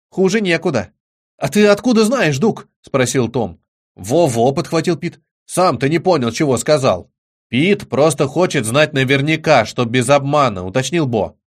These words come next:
«Объясняю еще раз», сказал Дуг. «Слушайте ухом, а не брюхом. Записываешь, Том?» «А как же?» Том занес карандаш над блокнотом. «Поехали».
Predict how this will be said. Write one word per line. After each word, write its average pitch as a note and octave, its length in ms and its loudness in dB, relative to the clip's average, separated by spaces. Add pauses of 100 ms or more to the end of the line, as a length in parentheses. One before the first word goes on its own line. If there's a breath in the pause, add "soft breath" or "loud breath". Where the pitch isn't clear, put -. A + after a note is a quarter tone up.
«Объясняю F3+ 720 0
еще E3+ 320 0
раз», A2+ 260 -4
сказал A#2+ 380 -2
Дуг. F#2 320 -8
«Слушайте F3 720 0
ухом, F#3+ 420 0
а C3+ 100 -2
не C#3 140 0
брюхом. C3+ 440 -2 (240)
Записываешь, D#3 600 0
Том?» A2 260 -2 (200)
«А C#3 120 -2
как A#2 240 0
же?» C#3 240 -2 (320 soft breath)
Том F#3+ 220 2
занес D#3 260 -2
карандаш C3 400 0
над B2 140 -4
блокнотом. G#2 480 -6 (300)
«Поехали». C3+ 520 0